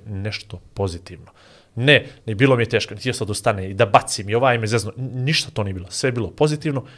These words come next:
i kogod se ukopča, pet minuta, pet minuta, kliknuo je, neđe nešto.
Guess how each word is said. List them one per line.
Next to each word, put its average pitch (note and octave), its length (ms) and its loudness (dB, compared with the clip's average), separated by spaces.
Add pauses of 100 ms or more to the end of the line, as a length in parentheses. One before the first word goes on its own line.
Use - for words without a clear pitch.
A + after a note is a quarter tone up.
(160)
i G#2 60 -12
kogod E3 400 4
se G#3 60 4
ukopča, - 360 0 (220)
pet D#3 220 2
minuta, C#3 260 -6
pet C3 240 -4
minuta, C3 260 -4 (840)
kliknuo G2 380 -4
je, D#2 140 -10 (200)
neđe C#3 520 0 (360)
nešto. - 400 -8